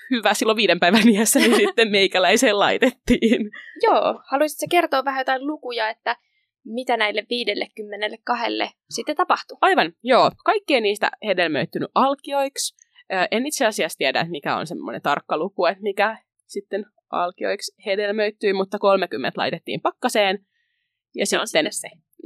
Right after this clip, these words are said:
Speaker 1: joo.
Speaker 2: Eiks vaan?
Speaker 1: No niin, jep. En, en tiedä, että onko se sitten johonkin roskikseen. <laughs> Olisiko niitä muita?
Speaker 2: <laughs>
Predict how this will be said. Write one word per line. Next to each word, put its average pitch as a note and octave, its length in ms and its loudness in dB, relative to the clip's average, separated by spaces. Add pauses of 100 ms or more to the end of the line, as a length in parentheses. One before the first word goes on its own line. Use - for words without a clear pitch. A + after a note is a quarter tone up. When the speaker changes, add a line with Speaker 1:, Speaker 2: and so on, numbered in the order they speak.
(160)
Speaker 1:
joo. D3 300 6 (160)
Speaker 2:
Eiks - 180 -14
vaan? G#3+ 360 -12
Speaker 1:
No G#3 140 0
niin, F3 320 -4
jep. - 180 -2 (220)
En, C#3+ 160 -4 (320)
en A2 140 -6
tiedä, F3 260 0
että - 180 -8 (720)
onko - 180 -10
se G3 140 -8
sitten - 320 -8
johonkin F3+ 360 -8 (440)
roskikseen. - 560 -12
<laughs> G#4+ 60 2
Olisiko - 260 0 (240)
niitä - 240 0 (180)
muita? - 400 0
Speaker 2:
<laughs> - 60 -20